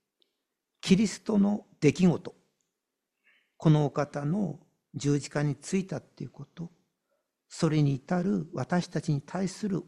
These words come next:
思い、これ愛の心です。愛の心があって十字架についたと。で、それをしっかり覚えないで、パクパクっと食べちゃう、飲んじゃう。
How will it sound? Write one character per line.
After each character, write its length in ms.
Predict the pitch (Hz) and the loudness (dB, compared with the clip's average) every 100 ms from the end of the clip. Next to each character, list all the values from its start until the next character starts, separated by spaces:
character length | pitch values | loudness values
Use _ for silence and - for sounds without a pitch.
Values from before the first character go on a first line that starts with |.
| - | -6
思 300 | 117 139 123 | -2 -2 -2
い、 60 | |
こ 160 | - 123 | -4 -8
れ 140 | 127 - | -8 -6
愛 180 | 143 | -2
の 140 | 160 120 | -2 -2
心 340 | - - 147 | -8 -8 -8
で 100 | 135 | -8
す。 180 | - - _ _ _ _ _ _ _ _ | -12 -20 _ _ _ _ _ _ _ _
愛 220 | - 139 117 | -6 -2 -2
の 100 | 107 | -6
心 340 | - 147 139 | -8 -4 -4
が 120 | 123 | -4
あ 20 | |
っ 20 | 143 | -8
て 200 | - 123 | -8 -8
十 180 | 131 | -8
字 100 | 131 | -10
架 140 | - 143 | -10 -10
に 80 | 139 | -10
つ 180 | - | -8
い 80 | 175 | -10
た 140 | - - | -10 -18
と。 60 | _ _ _ _ _ _ _ _ _ _ - | _ _ _ _ _ _ _ _ _ _ -10
で、 60 | |
そ 180 | 165 - | -4 0
れ 80 | 208 | 2
を 80 | 262 | 0
し 180 | - - | -2 -6
っ 40 | _ | _
か 160 | 254 | -2
り 80 | 240 | -2
覚 400 | - 151 131 220 | 0 -2 -2 0
え 80 | 226 | 2
な 160 | 175 131 | 2 0
い 120 | 107 - | -6 -6
で、 400 | 214 196 107 - _ _ _ | -4 -4 -6 -14 _ _ _
パ 100 | 127 | -12
ク 100 | 127 | -8
パ 140 | - 127 | -6 -6
ク 160 | 190 | -6
っ 20 | |
と 220 | 208 - 127 | -8 -10 -10
食 220 | - 123 | -6 -6
べ 80 | 113 | -6
ち 120 | 113 | -8
ゃ 40 | |
う、 120 | 101 | -6
飲 120 | 120 131 | -4 -4
ん 80 | |
じ 100 | 110 | -4
ゃ 60 | |
う。 80 | 95 | -8